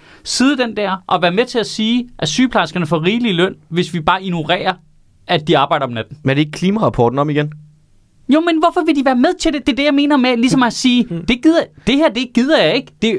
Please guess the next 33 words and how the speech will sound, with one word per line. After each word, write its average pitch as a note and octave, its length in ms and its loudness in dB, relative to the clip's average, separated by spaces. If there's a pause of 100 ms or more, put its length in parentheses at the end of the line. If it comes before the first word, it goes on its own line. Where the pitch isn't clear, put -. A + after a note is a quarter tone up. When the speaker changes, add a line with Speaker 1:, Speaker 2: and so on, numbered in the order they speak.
Speaker 1:
vi F#3 160 2
forholder G3+ 260 0
os B3+ 100 -6
jo B3+ 60 -4
ikke B3 100 -8
til, A#3 120 -4 (240)
vi G3+ 100 4
har G#3 60 4
taget B3+ 220 0
et B3 40 -2
udsnit B3+ 400 2
af E3 100 2
virkeligheden, G#3+ 440 0
og E3+ 60 -2
så A3+ 120 -2
siger A#3 160 2
vi, F#3+ 120 -2 (140)
'Alt B3 200 2
er G#3+ 40 2
fint.'" B3+ 400 -2 (340)
Men F#3 340 0
alle C4+ 180 2
vi C#4+ 160 4
andre C4 260 0
står A#3 260 0
og - 60 -8
kigger B3+ 240 -4
på A#3 100 -10
hele C#4 300 0
virkeligheden A#3 380 0
og G3 60 0
sådan A#3+ 180 0
lidt, - 80 -16